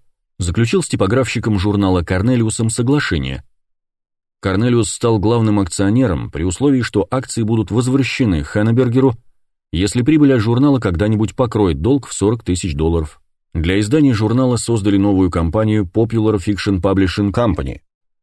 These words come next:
доли в которой разделились между Корнелиусом, Фарнсвортом Райтом и Уильямом Спренгером, коммерческим директором Weird Tales. После нескольких месяцев перерыва выпуск Weird Tales продолжился с номера за ноябрь тысяча девятьсот двадцать четвёртого года.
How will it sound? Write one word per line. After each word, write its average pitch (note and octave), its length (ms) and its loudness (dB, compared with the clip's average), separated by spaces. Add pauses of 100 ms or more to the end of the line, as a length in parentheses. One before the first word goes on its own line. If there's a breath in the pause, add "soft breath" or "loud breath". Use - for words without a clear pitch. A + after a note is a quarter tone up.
(160)
доли A2 240 2
в F2 60 -8
которой G2+ 360 2
разделились F#2 540 0
между E2+ 300 0
Корнелиусом, A#2+ 680 0
Фарнсвортом F2+ 800 -2
Райтом B2+ 480 0
и D#2 120 -2
Уильямом C#3 580 2
Спренгером, F2+ 720 0 (420)
коммерческим G2+ 640 0
директором G#2 500 0
Weird E2+ 380 0
Tales. C2 420 -4 (520)
После F2+ 280 -2
нескольких E2+ 520 -2
месяцев D2+ 500 -4
перерыва F2+ 560 0 (360)
выпуск C3+ 400 0
Weird G2 300 2
Tales C#3+ 300 0
продолжился G2 600 -2
с - 100 -8
номера G2 300 0
за E2 140 -4
ноябрь E2 400 -2
тысяча - 400 -6
девятьсот D2 380 -4
двадцать G#2+ 340 -4
четвёртого D#2 520 -6
года. A1+ 280 -10